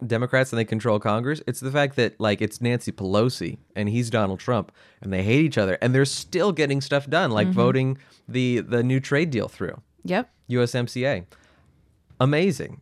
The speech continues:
Speaker 1: you know? <laughs> So
Speaker 2: Yeah. In an era where we seem to have given up on a lot of bipartisanship, where we believe that really we can only do things that,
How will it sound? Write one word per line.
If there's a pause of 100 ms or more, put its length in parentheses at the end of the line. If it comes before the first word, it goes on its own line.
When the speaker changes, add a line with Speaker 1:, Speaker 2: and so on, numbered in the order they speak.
Speaker 1:
you
know? (100)
<laughs>
So (360)
Speaker 2:
Yeah. (880)
In
an
era
where
we
seem
to
have
given
up
on
a
lot
of
bipartisanship,
where
we
believe
that
really (300)
we
can
only
do
things
that,